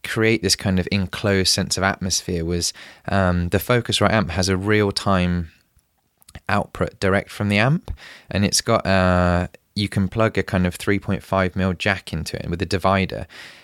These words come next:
And I've got two really long headphone cables, and I've got these really nice Sony headphones, which are, uh, I bet they don't say on it, uh, M D R dash V fifty-five. And they're, um,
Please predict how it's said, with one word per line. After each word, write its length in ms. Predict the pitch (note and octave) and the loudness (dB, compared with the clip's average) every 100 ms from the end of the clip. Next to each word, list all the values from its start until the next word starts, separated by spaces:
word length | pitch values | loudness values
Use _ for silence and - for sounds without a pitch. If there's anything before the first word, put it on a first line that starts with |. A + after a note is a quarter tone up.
| - | -6
And 140 | G2+ | -2
I've 100 | F#2+ | -2
got 180 | F#2 - | -2 -2
two 240 | - A#2 | 0 0
really 300 | G2 G#2+ F#2+ | 2 2 2
long 380 | F#2 F2+ F2 F2 - | 2 2 0 -4 -4
headphone 340 | A2+ - F2+ | -2 2 0
cables, 360 | E2 D#2+ - - | 0 -2 -2 -2
and 80 | F#2 | -2
I've 60 | |
got 120 | - | 2
these 180 | F#2 G#2 | 2 2
really 240 | B2 A2+ G#2+ | 0 0 0
nice 280 | G2+ G2+ | 0 0
Sony 340 | - G#2+ G2+ G2 | 0 2 2 0
headphones, 640 | A#2 - C2 E2+ G#2 - | -2 -2 -2 -2 -4 -6
which 260 | - - - | -8 -8 -6
are, 360 | E2+ F2 E2+ E2 - - - - - - | -4 -2 -4 -8 -16 -20 -20 -20 -20 -6
uh, 340 | G#2+ A2 A2 A2 | 0 2 4 2
I 40 | |
bet 140 | A2+ G1+ | 0 -2
they 60 | |
don't 180 | F#2 F#2+ | -2 -2
say 140 | - B2 | 0 2
on 120 | G#2+ | 2
it, 140 | - - - - - - - - - - | -2 -8 -20 -20 -20 -18 -12 -12 -14 -14
uh, 400 | - G#2+ G#2 G#2+ G#2 _ _ _ | -6 -2 0 -2 -4 _ _ _
M 280 | B2 C#3+ D3 | 0 2 0
D 260 | A#2 B2 - | 0 -2 0
R 280 | F#2+ F#2 F2+ | 0 2 0
dash 500 | F2 E2+ - - - - | 0 -2 -4 -8 -10 -10
V 340 | F#2+ G#2+ G2+ G2+ | -4 0 0 0
fifty-five. 880 | - F#2+ - F2+ F2 D#2 E2+ - - - - - - | 0 0 -2 0 2 2 -2 -10 -20 -20 -20 -20 -6
And 180 | F#2+ F#2 | -2 -2
they're, 280 | F#2+ F#2 F2+ | 0 0 0
um, 340 | F#2 F#2 F#2 | 0 -2 -4